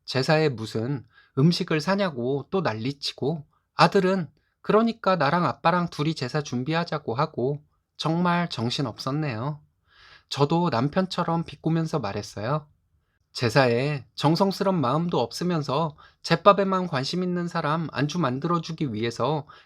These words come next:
그렇게 새벽까지 일할 마음 없다고요? 음식을 고생스럽게 하다 보면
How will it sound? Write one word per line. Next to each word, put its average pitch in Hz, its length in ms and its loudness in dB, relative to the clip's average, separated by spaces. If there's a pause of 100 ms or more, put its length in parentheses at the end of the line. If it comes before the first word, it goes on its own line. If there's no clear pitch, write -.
그렇게 190 400 0
새벽까지 190 580 0
일할 127 220 -2
마음 156 300 0
없다고요? 120 640 -4 (840)
음식을 175 540 2
고생스럽게 175 680 -2
하다 165 300 0
보면 113 480 -2